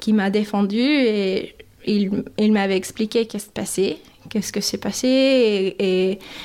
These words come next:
pourquoi il m'avait défendue. Et du coup, on s'est, on, on était vite fait amis, <laughs> mais c'est, c'est bien parce que ça m'a fait une amie, mais aussi c'était, c'est pas une expérience que j'aime pas trop, euh, me rappeler parce que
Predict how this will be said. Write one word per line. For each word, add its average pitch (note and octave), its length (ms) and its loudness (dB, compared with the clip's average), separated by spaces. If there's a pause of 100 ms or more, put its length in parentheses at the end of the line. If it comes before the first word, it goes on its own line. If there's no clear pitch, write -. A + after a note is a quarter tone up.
(120)
pourquoi A3+ 380 2
il B3 120 4
m'avait F#3+ 240 -2
défendue. G3+ 720 -2 (800)
Et G3+ 480 2
du G3 160 0
coup, G#3+ 480 0 (500)
on G#3+ 140 4
s'est, G3+ 320 -2
on, G3+ 220 0 (300)
on G#3 100 4
était G3 240 0
vite F#3+ 240 -4
fait G3+ 160 0
amis, B3+ 360 6
<laughs> C#4+ 460 2
mais C#4+ 420 4 (400)
c'est, D4+ 520 2 (260)
c'est C#4+ 280 2
bien E4+ 280 2
parce C4 200 -4
que B3+ 100 0
ça A3+ 140 0
m'a G#3+ 180 2
fait A3+ 200 2
une A3+ 100 4
amie, C4 280 6
mais A3+ 500 4 (200)
aussi A3+ 400 0
c'était, G#3 580 -2
c'est - 160 0
pas A#3 200 2
une A#3 140 4
expérience G#3+ 500 0
que G#3 100 -2
j'aime G3 260 0
pas G3+ 160 -4
trop, F#3+ 480 -2
euh, - 240 -2
me G#3 160 2
rappeler A3+ 520 0
parce A3 260 -6
que F#3+ 320 0